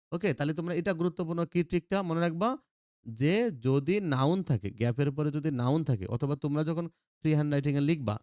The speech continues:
তখন তোমরা দেখবা যদি নাউন লিখতে হচ্ছে, তাহলে তোমরা সেখানে পজেসিভের এই যে প্রথমগুলো ব্যবহার করবা। ঠিক আছে? এই প্রথমগুলো ব্যবহার করবা। আর যদি দেখছো যে না,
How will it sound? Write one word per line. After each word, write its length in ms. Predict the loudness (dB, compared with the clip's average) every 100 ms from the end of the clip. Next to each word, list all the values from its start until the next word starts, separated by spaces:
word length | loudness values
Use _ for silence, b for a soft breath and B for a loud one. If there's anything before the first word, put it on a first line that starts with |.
| _ _ _
তখন 220 | -6 -4 -2
তোমরা 240 | 0 2
দেখবা 300 | 2 0 0
যদি 220 | 0 2
নাউন 320 | 2 4 4
লিখতে 300 | 4 2 2
হচ্ছে, 360 | 0 0 0 -2 -2 _ _ _
তাহলে 160 | -2 0
তোমরা 220 | 0 0
সেখানে 360 | 0 0 2 0
পজেসিভের 580 | 0 0 0 -2 -2
এই 100 | -2
যে 80 | -2
প্রথমগুলো 600 | -2 -4 -2 -2 2 2
ব্যবহার 260 | 4 2 2
করবা। 260 | 0 -2 -6 -6
ঠিক 100 | -2
আছে? 260 | 2 2 0 _ _ -6
এই 100 | -4
প্রথমগুলো 640 | -2 0 2 2 2 2
ব্যবহার 320 | 2 2 2
করবা। 300 | 0 -4 -4 -10 _ _ -4
আর 140 | -2
যদি 260 | 0 0 2
দেখছো 300 | 0 -2 -2
যে 100 | 0
না, 300 | 0 0